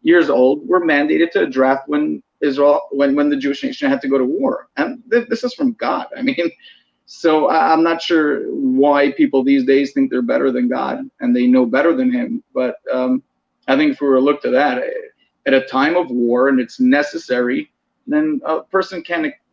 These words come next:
exclude themselves from, from everybody else as if there are no ripple effects and repercussions from their deciding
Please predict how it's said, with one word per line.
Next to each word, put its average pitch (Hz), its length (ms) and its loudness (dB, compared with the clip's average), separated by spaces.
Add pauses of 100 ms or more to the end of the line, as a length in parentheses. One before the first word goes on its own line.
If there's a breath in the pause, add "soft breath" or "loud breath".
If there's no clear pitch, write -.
(240)
exclude - 540 2
themselves 135 500 0
from, 131 220 0
from 135 180 0
everybody 139 420 2
else 143 480 0 (600)
as 139 200 -2
if 147 140 0 (100)
there 135 440 2 (760 soft breath)
are 147 260 2
no 143 380 4
ripple 147 420 2
effects 127 340 -8
and 127 200 2
repercussions 135 640 -2
from 127 240 0
their 131 280 2
deciding 131 680 0